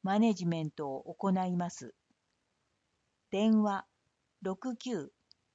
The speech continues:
二一二五。昨年度から変更はありません。廃止、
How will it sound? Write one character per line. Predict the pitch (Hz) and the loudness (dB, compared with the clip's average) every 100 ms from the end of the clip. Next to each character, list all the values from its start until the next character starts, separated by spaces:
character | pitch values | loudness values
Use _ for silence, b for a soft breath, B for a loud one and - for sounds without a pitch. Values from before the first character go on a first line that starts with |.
| - | 0
二 | 226 254 262 254 | 4 6 4 2
一 | - 165 | -4 -4
二 | 160 196 202 | 0 2 2
五。 | 185 170 127 - _ _ _ _ _ _ _ _ _ _ | 0 -2 -4 -12 _ _ _ _ _ _ _ _ _ _
昨 | 226 226 247 | -4 2 4
年 | 240 254 196 | 6 6 4
度 | 165 | 0
か | - 143 | -6 -8
ら | 131 - _ _ - | -8 -12 _ _ -6
変 | 208 214 | 0 2
更 | - 196 190 | 2 0 2
は | 185 | 0
あ | 180 | 0
り | 185 | 0
ま | 185 | 0
せ | - 180 | -2 -4
ん。 | 135 - _ _ _ _ _ _ _ _ _ _ _ _ _ _ _ _ _ _ _ _ _ _ _ - | -4 -8 _ _ _ _ _ _ _ _ _ _ _ _ _ _ _ _ _ _ _ _ _ _ _ -6
廃 | 214 247 | 0 2
止、 | 254 - 226 214 | 0 -6 -8 -8